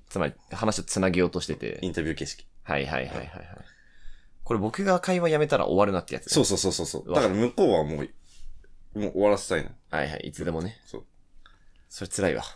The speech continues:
Speaker 2: でしょ？
Speaker 1: 辛い。
Speaker 2: それしかも諦めんじゃん、しっかり。
Speaker 1: うん、諦める、確かに。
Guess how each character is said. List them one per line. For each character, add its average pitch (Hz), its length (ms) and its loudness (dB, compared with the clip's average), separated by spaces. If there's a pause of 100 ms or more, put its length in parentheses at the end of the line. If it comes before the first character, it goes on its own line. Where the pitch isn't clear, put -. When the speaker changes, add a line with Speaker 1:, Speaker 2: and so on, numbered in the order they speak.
(340)
Speaker 2:
で 90 100 0
し 87 80 -2
ょ？ 98 80 4 (160)
Speaker 1:
辛 - 80 -10
い。 - 40 -4
Speaker 2:
そ 185 60 6
れ 185 60 8
し - 80 2
か 135 80 2
も 87 140 4
諦 104 140 2
め 98 80 2
ん - 20 -4
じ 71 60 -8
ゃ - 20 -10
ん、 - 20 -10
し - 120 -4
っ - 40 -20
か 76 80 -2
り。 73 120 -6
Speaker 1:
う - 100 -8
ん、 64 260 -8
諦 - 260 -6
め 62 100 -8
る、 - 80 -14
確 - 180 -12
か - 80 -12
に。 - 140 -16